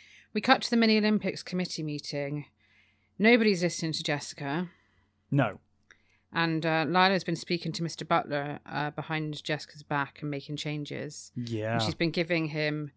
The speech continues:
Speaker 1: the impression that Jessica knew.
Speaker 2: Yeah, and, and Jessica is fuming and, and tries to voice this,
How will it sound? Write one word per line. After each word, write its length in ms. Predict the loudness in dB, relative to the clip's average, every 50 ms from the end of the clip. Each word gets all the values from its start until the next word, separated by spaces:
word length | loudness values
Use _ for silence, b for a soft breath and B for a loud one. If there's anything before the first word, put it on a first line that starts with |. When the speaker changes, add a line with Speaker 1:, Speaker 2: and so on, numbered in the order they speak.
| _ _ _ _ _ _ _
Speaker 1:
the 120 | -2 -2 -2
impression 480 | 0 0 -2 -2 -2 -2 -6 -6 -6
that 100 | -6 -6
Jessica 400 | -4 -4 -6 -6 -6 -10 -10 -8
knew. 340 | -6 -6 -4 -6 -6 -8 -10 -12 _ _ _ _ _ _ B B B B B B B B B B 0
Speaker 2:
Yeah, 480 | 4 6 6 8 8 6 6 4 4
and, 120 | 2 2 2
and 180 | 4 2 4 6
Jessica 400 | 6 6 6 4 2 4 6 6
is 540 | 8 8 6 6 4 2 2 2 -2 -6 -10 _ _ -14
fuming 640 | -6 0 4 4 4 4 2 0 0 0 0 -2 -2 -8 _ _ _ _ _
and, 180 | 0 0 0 2
and 160 | 0 0 2
tries 360 | 4 6 6 6 6 4 2
to 100 | 0 0
voice 340 | 2 2 2 2 2 0 0
this, 300 | 2 2 2 2 0 -4